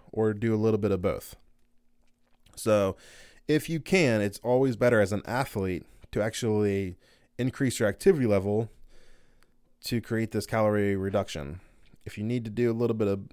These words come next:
you know, both, pull back some calories in your meals, but also increase your activity levels, that's gonna be okay as well. But you have to understand that we wanna actually keep calories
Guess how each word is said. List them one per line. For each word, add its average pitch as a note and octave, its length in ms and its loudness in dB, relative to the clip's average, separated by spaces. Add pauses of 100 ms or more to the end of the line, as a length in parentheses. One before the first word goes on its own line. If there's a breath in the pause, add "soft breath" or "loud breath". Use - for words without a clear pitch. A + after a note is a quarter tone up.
(140)
you A2 100 -4
know, F#2 200 -4
both, B2+ 500 -2
pull A2+ 120 -2
back G#2 200 -2
some G#2+ 120 -8
calories G#2 380 0
in G2 100 -4
your F#2+ 120 -4
meals, B2+ 420 -2 (1900 soft breath)
but G2+ 200 4
also F#2+ 320 0
increase G2+ 400 -4
your F#2 100 -2
activity D3 340 0
levels, C3+ 540 2 (1200)
that's A2 200 0
gonna A#2+ 160 0
be G#2+ 140 2
okay G#2 280 -2
as F2 140 -4
well. G#2 400 0 (1080 soft breath)
But A2 100 0
you B2 80 4
have C#3 100 4
to C#3+ 80 2
understand A#2+ 380 0
that F2+ 120 0
we A#2 120 0
wanna B2+ 260 2
actually G#2+ 360 0
keep - 280 -10
calories A2+ 800 -4